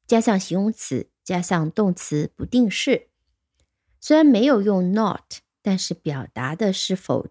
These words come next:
定。如果我们翻译的话，就是说，“今天的作业太难了，我不能在今天完成。”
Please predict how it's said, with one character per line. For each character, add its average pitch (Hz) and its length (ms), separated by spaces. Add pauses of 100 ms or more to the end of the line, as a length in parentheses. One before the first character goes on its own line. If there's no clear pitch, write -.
定。 247 220 (400)
如 190 100
果 202 180
我 185 160
们 156 360 (180)
翻 320 260
译 302 80
的 185 120
话， 170 180
就 160 160
是 - 180
说 180 320 (420)
，“今 214 160
天 233 220
的 208 80
作 226 280
业 220 160
太 262 300
难 160 320
了， 160 220
我 147 240
不 277 240
能 156 240
在 151 180
今 160 220
天 170 240
完 143 240
成。” 143 340